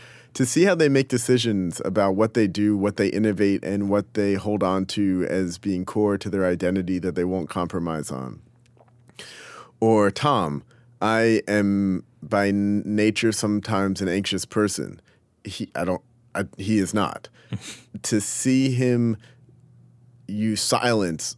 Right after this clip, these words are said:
Speaker 1: or not divulge when he d-, you know, like, it, that's also very interesting. He's very straightforward,
Speaker 2: Mm-hmm.
Speaker 1: and I'm learning from that, and I'm learning, and Mingu is,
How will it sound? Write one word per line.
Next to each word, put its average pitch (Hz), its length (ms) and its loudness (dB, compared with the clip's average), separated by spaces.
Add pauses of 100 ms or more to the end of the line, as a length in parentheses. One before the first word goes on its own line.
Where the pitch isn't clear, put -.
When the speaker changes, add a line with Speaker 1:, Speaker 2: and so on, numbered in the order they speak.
Speaker 1:
or 101 320 2 (180)
not 117 320 -2
divulge 101 560 0
when 101 120 0
he 98 60 0
d-, - 120 -6
you 123 120 2
know, 120 140 4
like, 117 220 4 (420)
it, 95 320 -4
that's 127 240 2
also 143 340 4
very 90 280 2
interesting. 76 380 -8
He's 92 140 -6
very 117 460 2
straightforward, 117 800 2
Speaker 2:
Mm-hmm. 92 300 -6
Speaker 1:
and 107 220 0 (160)
I'm 101 220 2
learning 123 340 4
from 87 200 -4
that, 69 360 -4
and 92 140 -4
I'm 95 160 0
learning, 120 420 2 (500)
and 107 420 0
Mingu 127 760 4
is, 104 480 2